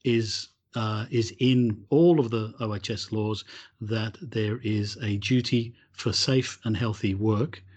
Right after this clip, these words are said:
wherever work is done, whether that's in a, an office, uh, a cafe, uh, a brothel.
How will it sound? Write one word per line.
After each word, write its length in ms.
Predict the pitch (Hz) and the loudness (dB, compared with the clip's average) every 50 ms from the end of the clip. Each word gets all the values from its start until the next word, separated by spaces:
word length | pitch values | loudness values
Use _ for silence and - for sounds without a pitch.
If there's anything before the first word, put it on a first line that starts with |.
| - - - - - _ | -20 -20 -20 -20 -8 _
wherever 580 | - 127 113 117 120 123 127 120 127 127 123 - - - | 2 4 4 6 6 4 4 4 4 2 2 0 -2 0
work 440 | 113 117 113 113 110 107 - - - _ _ _ | 2 4 4 4 2 0 -4 -8 -16 _ _ _
is 400 | - 110 110 107 101 101 - - - _ - 113 | 0 2 2 2 0 -2 -6 -10 -14 _ -6 -2
done, 420 | 104 120 107 101 92 87 87 85 - _ - - - - _ _ | 0 0 2 2 0 0 -2 -4 -6 _ -20 -20 -20 -20 _ _
whether 260 | - 117 107 104 104 | -6 -4 -2 -2 -2
that's 340 | 98 104 104 104 101 - - - | -2 -2 -2 -4 -4 -8 -10 -4
in 360 | - 110 104 101 101 98 98 - 107 | -2 0 2 2 0 0 -2 -4 -4
a, 260 | 101 98 95 95 98 - | -4 -2 -2 -2 -2 0
an 120 | 101 101 113 | 0 2 2
office, 520 | 135 139 - 156 139 - - - - - - - - - _ - | 4 4 4 4 4 2 0 -2 -4 -6 -10 -16 -20 -18 _ -12
uh, 280 | 87 82 85 95 90 - - | -12 -10 -10 -12 -14 -14 -14
a 60 | - | -12
cafe, 680 | - - - 147 139 - 143 135 135 135 135 135 127 - - - | -4 0 0 0 0 2 0 2 2 2 0 -2 -4 -8 -10 -10
uh, 360 | 101 95 95 95 95 92 98 | -6 -4 -4 -4 -4 -4 -4
a 80 | 98 98 | -4 0
brothel. 580 | 92 143 147 147 - - 143 143 143 139 143 | 4 4 4 4 4 6 6 6 6 6 2